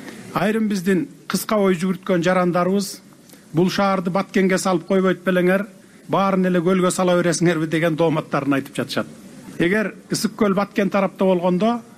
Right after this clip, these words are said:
биринчи кезекте бул шаарды сөзсүз Баткенге салдырат элем. Инвесторлор дагы, э, өздөрүнө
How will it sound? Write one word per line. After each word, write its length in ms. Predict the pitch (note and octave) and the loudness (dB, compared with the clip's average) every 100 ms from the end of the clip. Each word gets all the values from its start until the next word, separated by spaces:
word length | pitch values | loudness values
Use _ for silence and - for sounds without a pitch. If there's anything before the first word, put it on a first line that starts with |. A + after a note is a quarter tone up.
| - - | -14 0
биринчи 360 | G#3+ A3+ G3+ | 4 4 2
кезекте 400 | F#3 E3+ E3 A3 | -2 -2 -2 -2
бул 180 | E3+ F3+ | 0 -2
шаарды 380 | E3 D#3+ D#3 D#3+ | 0 0 0 -4
сөзсүз 400 | F#3 F#3+ - D3+ | -2 -2 -2 -4
Баткенге 440 | D3 D3 D#3 C3 | -4 -2 -2 0
салдырат 420 | B2+ B2+ B2 G#2+ A2+ | -2 -2 -2 -2 -4
элем. 200 | G2+ F2+ - - - - - - | -6 -8 -14 -20 -20 -20 -16 0
Инвесторлор 720 | F3+ G#3 A3+ - G3+ F#3 F3+ | 2 4 2 0 -2 0 0
дагы, 380 | F3+ D#3+ D#3 B2+ - - - - | -2 -2 -2 -6 -10 -20 -20 -14
э, 300 | C#3+ C3 C3+ | -4 -2 0
өздөрүнө 540 | D3 F#3 E3 F#3 F3+ | 2 0 2 0 2